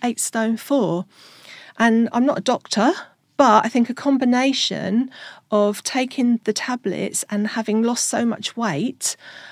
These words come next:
I think would have had an effect on her metabolism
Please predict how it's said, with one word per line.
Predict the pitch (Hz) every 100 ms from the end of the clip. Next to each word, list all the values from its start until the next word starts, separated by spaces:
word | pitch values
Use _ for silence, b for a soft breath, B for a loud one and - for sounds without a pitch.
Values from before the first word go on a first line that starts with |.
| -
I | 214
think | - 226 220 - -
would | 220 247 233
have | 220
had | - 240 214
an | 214
effect | - - -
on | 220 214
her | - 247
metabolism | 220 202 254 254 196 175 - 160 175